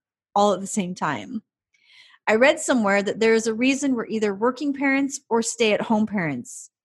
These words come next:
because it's impossible to do both at the same time. And right now, we're being asked to do both at the same time.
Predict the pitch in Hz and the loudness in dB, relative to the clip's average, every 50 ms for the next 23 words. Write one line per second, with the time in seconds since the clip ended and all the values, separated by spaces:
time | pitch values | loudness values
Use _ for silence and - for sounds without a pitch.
0 | _ _ _ _ _ 220 - - 247 226 233 233 208 - 254 247 214 208 233 247 | _ _ _ _ _ -8 -4 0 0 0 0 -2 -4 -2 -2 -2 -2 2 4 4
1 | 247 277 269 - 247 220 196 175 151 131 - - - - 233 233 208 240 247 233 | 4 4 4 0 -6 -4 -2 -2 -2 -4 -6 -10 -8 -4 -4 -2 0 0 0 2
2 | 214 233 226 185 156 135 156 - - - - - _ - 185 175 - 190 - - | 2 4 4 4 4 2 0 -4 -12 -20 -20 -10 _ -6 -6 -4 -6 -8 -8 -4
3 | 196 190 185 190 180 - 170 160 139 92 76 90 101 - - _ _ _ _ _ | -4 -2 -2 -2 -2 0 -2 -2 -2 -4 -8 -14 -20 -20 -20 _ _ _ _ _
4 | _ _ _ _ - 185 196 196 196 214 233 254 - 240 247 254 262 277 302 330 | _ _ _ _ -2 -2 0 0 2 2 2 2 2 2 2 2 4 4 2 0
5 | 359 349 - _ _ _ _ _ - 220 285 359 381 294 - 277 294 302 277 262 | -2 -4 -12 _ _ _ _ _ -4 0 2 2 2 2 2 2 4 4 4 2
6 | 254 - - 254 285 247 - - - - - - _ - 226 214 196 226 240 262 | 0 0 0 0 0 0 -2 -4 -8 -12 -14 -16 _ -8 -6 -6 -2 2 2 4
7 | 269 254 226 - 226 226 208 170 160 - - - - - 196 - - 185 - - | 4 2 2 2 2 2 2 0 -2 -6 -14 -16 -14 -14 -12 -10 -10 -12 -10 -8
8 | 196 190 185 185 185 - - 185 175 160 - - 247 - 151 | -8 -6 -6 -6 -8 -8 -8 -8 -8 -8 -8 -10 -14 -16 -18